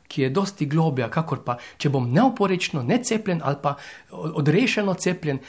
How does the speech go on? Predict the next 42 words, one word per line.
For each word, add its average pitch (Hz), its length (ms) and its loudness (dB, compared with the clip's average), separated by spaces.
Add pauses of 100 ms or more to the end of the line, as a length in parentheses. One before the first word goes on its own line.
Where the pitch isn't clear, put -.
(200)
ne 175 360 2
v 180 200 4
eni, 180 140 4
ne 175 140 4
drugi 165 240 2
stvari 160 320 -2
ni 175 180 2
odrešitve. 123 600 -6 (240)
Oba 156 460 4
dva 147 200 2
bova 131 380 2 (240)
slej 247 380 0
ko 190 120 0
prej, 180 280 2
eh, 165 100 -4 (300)
bojo 151 580 4
ripali, 151 460 4
eh, 151 260 -6
na 147 280 2
najinem 147 420 6
grobu. 117 460 0 (440)
A - 80 -12
ne, 127 140 0
rest 143 260 6
in 123 160 0
peace 220 360 2
in, 170 180 2
in, 175 120 2
in, 175 140 2
in, 165 220 2
in 151 200 2
ko-, - 280 -4
in, 247 340 -8 (540)
in 320 160 4
cepljeni 214 460 2
in 180 60 8
necepljeni, 220 560 2 (240)
čez - 200 -4
petdeset 240 500 0
let 208 280 4
bomo 151 280 2
vsi 269 320 0